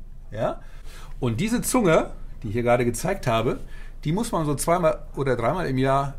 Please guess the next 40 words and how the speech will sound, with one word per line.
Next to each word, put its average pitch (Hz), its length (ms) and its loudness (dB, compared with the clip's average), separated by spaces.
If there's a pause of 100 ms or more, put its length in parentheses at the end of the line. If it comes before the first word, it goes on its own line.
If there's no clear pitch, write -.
stimmen. 180 440 0
Da 101 140 0
ist 135 120 -4
der 139 60 -2
Organist 135 420 0
auch 156 140 -2
für 180 140 -4
zuständig. 190 720 -2
Der 113 80 -6
braucht 113 240 -4
dann 131 100 -4
jemanden, 127 280 0
der 120 120 0
unten 147 160 -4
an 113 80 -2
der 98 140 -2
Orgel 123 200 -2
sitzt, - 360 -6 (260)
den 113 160 -2
Ton 143 320 0
spielt, 208 560 2 (340)
damit 113 240 -6
die 117 60 -2
Luft - 240 -2
durch 131 80 -2
die - 140 -6
Pfeife 131 280 -2
geht 180 300 -2 (280)
und 123 140 -2
man 143 280 -2 (100)
mittels 165 380 -6
dieser 143 340 -4
Zunge, 233 400 0
indem 123 240 -4
man 123 80 -4
sie 117 140 -6
hoch 240 480 -4
oder 135 220 -2
runter 131 340 -2
drückt, - 440 -2